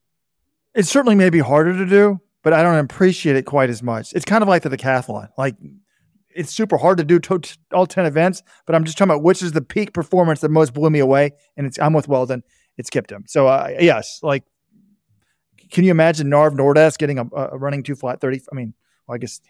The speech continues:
Hassan didn't run the world record. Narv Nordest runs two oh one,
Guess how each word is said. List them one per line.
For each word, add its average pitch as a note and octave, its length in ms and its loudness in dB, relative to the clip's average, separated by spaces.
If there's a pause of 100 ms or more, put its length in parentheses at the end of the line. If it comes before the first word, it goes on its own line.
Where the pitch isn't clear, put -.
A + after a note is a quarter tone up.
(640)
Hassan C#3+ 260 0
didn't C3 160 0
run B2+ 120 -2
the B2 80 -4
world B2 120 0
record. A#2 300 -8
Narv D3 300 0
Nordest D#3 380 4
runs C#3 340 -2
two F3 240 0
oh D3 60 2
one, - 440 -8